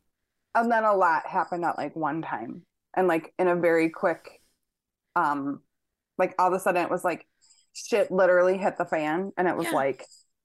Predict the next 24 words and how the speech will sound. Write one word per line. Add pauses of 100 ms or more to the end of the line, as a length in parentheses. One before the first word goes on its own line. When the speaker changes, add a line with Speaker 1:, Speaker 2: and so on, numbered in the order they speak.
(420)
Speaker 1:
"Oh
my
God." (160)
<laughs>
Like,
and
it
was, (480)
which
was (100)
kind
of
exciting
in
a
way
because
you're
like, (1080)
it
kind
of
kept
you